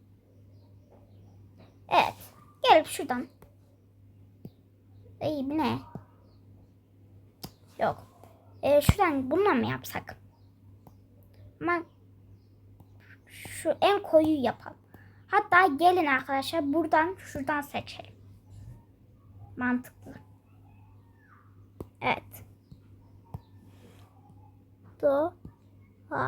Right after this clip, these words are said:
Ve bunu da indiriyoruz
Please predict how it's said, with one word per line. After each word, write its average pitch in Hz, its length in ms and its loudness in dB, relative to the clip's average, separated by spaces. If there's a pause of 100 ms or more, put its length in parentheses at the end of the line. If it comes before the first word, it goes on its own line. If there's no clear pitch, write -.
(2000)
Ve 415 100 10 (220)
bunu 508 180 12
da 370 180 8
indiriyoruz 453 400 10